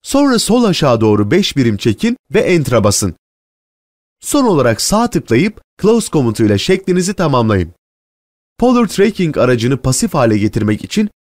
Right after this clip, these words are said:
durum çubuğundan düğmeye tıklayabilir ya da F on tuşunu kullanabilirsiniz. Orto ve Polar Tracking modlarının her ikisini de aktif hale getiremezsiniz. Şimdi orto modunu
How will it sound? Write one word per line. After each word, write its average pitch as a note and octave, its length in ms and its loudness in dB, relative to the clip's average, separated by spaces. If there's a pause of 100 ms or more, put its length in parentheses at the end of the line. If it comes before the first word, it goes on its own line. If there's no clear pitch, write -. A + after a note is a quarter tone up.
durum A3+ 220 2
çubuğundan G#2+ 680 0
düğmeye A#2 340 0
tıklayabilir G#2 600 0 (320)
ya B2 160 2
da D3+ 200 -2 (100)
F A2+ 260 2
on G3 220 0
tuşunu G3 400 -2
kullanabilirsiniz. C3+ 920 0 (840)
Orto A#3 380 2
ve C#3+ 80 2
Polar F#3+ 360 2
Tracking F#3 460 -2
modlarının A2 560 0
her D3 240 -4
ikisini D3+ 420 -4
de F#3 80 0
aktif D3 400 -4
hale C3+ 240 0
getiremezsiniz. A2 800 -2 (580)
Şimdi A3+ 280 0
orto F3+ 380 2
modunu A#2 420 0